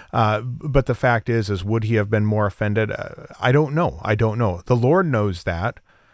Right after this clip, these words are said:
But even if he had been offended and Jacob hadn't sent that gift ahead of him, is the Lord able to protect Jacob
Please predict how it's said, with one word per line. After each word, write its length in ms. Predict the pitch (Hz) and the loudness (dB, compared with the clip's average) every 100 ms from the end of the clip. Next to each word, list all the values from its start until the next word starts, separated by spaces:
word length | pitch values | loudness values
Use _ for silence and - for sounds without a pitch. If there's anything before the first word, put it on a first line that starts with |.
| _ _ - | _ _ -2
But 120 | 139 | 0
even 300 | 175 190 175 | 2 2 2
if 120 | 135 | 0
he 140 | - 117 | -2 -4
had 300 | 123 165 139 | 0 -2 0
been 140 | 123 | 0
offended 480 | 107 117 107 104 98 | 0 -2 0 0 -2
and 240 | 113 98 | -2 -2
Jacob 300 | 92 107 98 | 0 -2 -2
hadn't 400 | 82 123 135 104 | -4 0 0 -2
sent 220 | - 113 95 | -4 -4 -2
that 220 | 92 101 | -4 -2
gift 220 | 101 - | -4 -2
ahead 260 | 85 131 143 | -2 0 0
of 120 | 104 | -2
him, 280 | 90 85 87 - - _ _ - | -2 -2 -4 -8 -20 _ _ 2
is 280 | 139 135 | 4 4
the 120 | 113 117 | 2 0
Lord 360 | 123 120 117 123 | 2 2 2 -2
able 400 | 127 127 95 98 | -2 0 -2 -4
to 240 | - 107 | -2 -4
protect 560 | - 95 - 117 104 110 | -2 -6 -2 -2 -2 -6
Jacob 500 | - 110 120 98 | -2 -2 0 -2